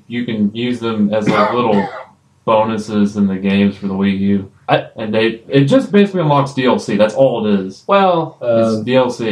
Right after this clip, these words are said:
Speaker 3: you know, I could just go buy some action figures
Speaker 1: Yeah, I know. It's
Speaker 3: and, uh,
Speaker 2: I mean,
Speaker 3: D L C
Speaker 2: I mean,
Speaker 3: from the PlayStation.
Speaker 2: From, from what I understand, it's just
Speaker 3: Wii.
Speaker 2: basically a collectible that just comes with random stuff. You, you don't know what that stuff is,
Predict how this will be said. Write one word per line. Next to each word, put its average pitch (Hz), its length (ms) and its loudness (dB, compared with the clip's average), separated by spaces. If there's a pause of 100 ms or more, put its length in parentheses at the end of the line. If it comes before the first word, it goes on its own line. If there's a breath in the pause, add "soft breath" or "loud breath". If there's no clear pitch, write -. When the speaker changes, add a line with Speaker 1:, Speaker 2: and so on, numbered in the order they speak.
Speaker 3:
you 123 100 -2
know, 131 300 4
I 135 100 0
could 139 140 -4
just 123 200 -6
go 120 200 0
buy 113 220 2
some 104 180 -8
action 120 340 -6
figures 92 720 -10
Speaker 1:
Yeah, 139 360 4
I - 20 0
know. 135 280 -2
It's 98 280 -6
Speaker 3:
and, 95 140 -6
uh, 92 220 -10 (200)
Speaker 2:
I 143 80 2
mean, 160 200 4
Speaker 3:
D 139 120 2
L 135 100 0
C 120 420 -8 (240)
Speaker 2:
I 185 140 2
mean, - 80 -10
Speaker 3:
from 147 180 -2
the 104 80 -8
PlayStation. 131 440 -2
Speaker 2:
From, 170 220 0
from 170 160 2
what 185 180 4
I 147 180 -4
understand, 117 500 0
it's 110 160 -4
just 131 180 2
Speaker 3:
Wii. 113 40 -4
Speaker 2:
basically 127 680 0
a 110 100 -4
collectible 117 680 -2
that 104 220 -2
just 104 200 -14
comes 120 240 -2
with 113 260 -6 (140)
random 120 500 0
stuff. - 680 -4 (520)
You, 151 120 6
you 151 340 6
don't 170 180 4
know 143 140 2
what 139 160 0
that 117 100 -4
stuff 127 340 0
is, 113 220 -10